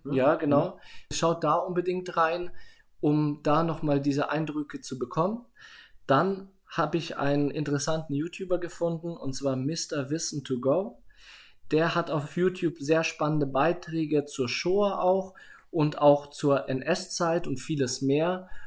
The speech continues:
Speaker 2: Da schaut auch gerne rein, um an mehr Informationen ranzukommen. Und während des Vortrags über diese Shoah-Erziehung, die wir heute hatten,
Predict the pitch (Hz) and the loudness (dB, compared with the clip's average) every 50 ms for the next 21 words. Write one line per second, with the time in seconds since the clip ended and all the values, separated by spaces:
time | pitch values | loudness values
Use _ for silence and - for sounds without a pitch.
0 | - - - - - _ - 143 139 170 170 - - 185 170 151 - 156 147 - | -10 -12 -14 -16 -8 _ 2 2 4 4 2 2 2 0 0 0 -2 -4 -4 -2
1 | - 160 156 160 160 156 151 151 151 156 156 160 151 - - - 151 143 - 147 | -2 0 0 0 0 -2 -2 -2 -2 -2 -2 -4 -4 -6 -6 -6 -6 -4 -2 -2
2 | 151 151 147 151 160 151 151 151 - 147 147 143 139 - - - 156 156 160 147 | 0 0 0 0 0 -2 -4 -6 -6 -4 -2 -2 -2 -4 -4 -4 -2 -2 -2 -2
3 | 147 151 156 151 - 151 - - 151 147 143 147 147 - - - - - - - | -4 -4 -4 -6 -8 -10 -6 -4 -2 -2 -2 -2 -4 -8 -12 -20 -20 -12 -8 -8
4 | - - - - - - - - - _ - 143 143 147 151 147 147 - - - | -8 -8 -8 -12 -14 -16 -20 -20 -6 _ 4 6 6 8 6 4 2 -2 -12 -20
5 | - _ _ _ - 139 143 143 151 160 156 151 - 147 135 - - - - - | -20 _ _ _ -4 0 2 2 2 2 0 -2 -2 -2 -2 -2 -4 -6 -4 -2
6 | - 151 170 185 185 - 165 156 151 151 - - - 147 139 135 131 131 131 127 | 0 2 2 2 0 0 -2 -2 0 0 -2 -4 -2 -2 0 -2 0 0 -2 -2
7 | 123 127 123 123 - - - 175 185 196 185 156 156 - - - 160 160 160 156 | -2 -2 -2 -2 -2 -2 0 0 2 2 2 0 -2 -4 -4 -4 0 0 2 2
8 | 156 156 156 160 156 - - 143 139 143 143 135 - 143 143 143 - 143 131 - | 0 0 -2 -6 -6 -4 -2 0 2 2 0 0 0 0 -2 -2 -2 -4 -2 -2
9 | 143 143 - - 165 160 156 | -2 -2 -2 -4 -6 -6 -6